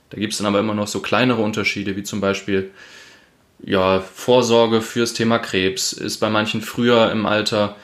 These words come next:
gegeben als bei manchen anderen Gesellschaften. Und da gibt's halt so kleinere Unterschiede, die die halt machen. Oder so Bonuszahlungen. Das ist ja auch immer cool, wenn du sagst, „Ich hab einen,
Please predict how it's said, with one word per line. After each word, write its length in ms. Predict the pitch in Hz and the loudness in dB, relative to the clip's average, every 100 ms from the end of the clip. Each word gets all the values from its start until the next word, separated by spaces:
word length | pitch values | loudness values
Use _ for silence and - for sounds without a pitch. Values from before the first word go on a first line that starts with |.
| - | -12
gegeben 420 | - 98 104 101 98 | -8 -4 -2 0 0
als 180 | 98 | -2
bei 100 | - | -2
manchen 440 | 98 98 - 98 95 | -2 -2 -2 -4 -4
anderen 360 | - 120 113 107 | 0 2 2 0
Gesellschaften. 800 | 104 107 104 104 98 - 98 - - - - - _ - | 0 0 0 -2 -4 -4 -6 -8 -20 -20 -20 -20 _ -4
Und 500 | 98 98 95 - - - | 0 0 0 -6 -10 -10
da 140 | - 101 | -2 0
gibt's 200 | 110 - | 2 0
halt 100 | 101 | 0
so 80 | 98 | 0
kleinere 360 | - 101 95 | 0 0 0
Unterschiede, 460 | 95 95 - 95 92 | -4 -4 -6 -6 -8
die 120 | 92 | -10
die 80 | 92 | -10
halt 140 | 92 | -12
machen. 180 | 92 82 | -12 -6
Oder 160 | 110 117 | -2 0
so 140 | 117 | 2
Bonuszahlungen. 880 | 127 135 131 - 117 113 113 110 107 - - - | 4 4 4 0 2 2 2 0 -6 -16 -20 -10
Das 100 | 110 | -8
ist 120 | 113 | 0
ja 80 | 117 | 2
auch 100 | 113 | 2
immer 220 | 113 110 - | 0 -2 2
cool, 140 | 127 | 2
wenn 140 | 113 110 | 2 0
du 180 | 107 - - _ _ | -2 -6 -20 _ _
sagst, 300 | - 110 - | 0 0 0
„Ich 140 | 104 | -4
hab 160 | 120 117 | -4 -2
einen, 240 | 110 107 | -6 -6